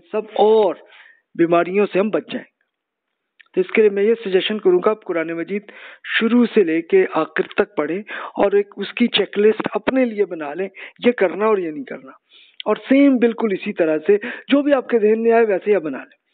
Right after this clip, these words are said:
इसी तरह हदीस की आप study करें, उसमें सही और बुखारी ये दोनों किताबों की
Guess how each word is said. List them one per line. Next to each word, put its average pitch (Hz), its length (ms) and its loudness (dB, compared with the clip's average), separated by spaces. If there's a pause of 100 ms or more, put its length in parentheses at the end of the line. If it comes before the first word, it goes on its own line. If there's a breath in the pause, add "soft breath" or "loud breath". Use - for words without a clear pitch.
(320 loud breath)
इसी 214 220 0
तरह 226 300 0
हदीस 196 380 -8
की 254 120 0
आप 240 120 -8
study 208 300 0
करें, 202 260 0 (440 loud breath)
उसमें 220 360 2 (340 loud breath)
सही 214 300 4
और 214 140 2
बुखारी 180 480 0 (420 soft breath)
ये 208 180 0
दोनों 214 260 4
किताबों 208 480 0
की 208 220 -2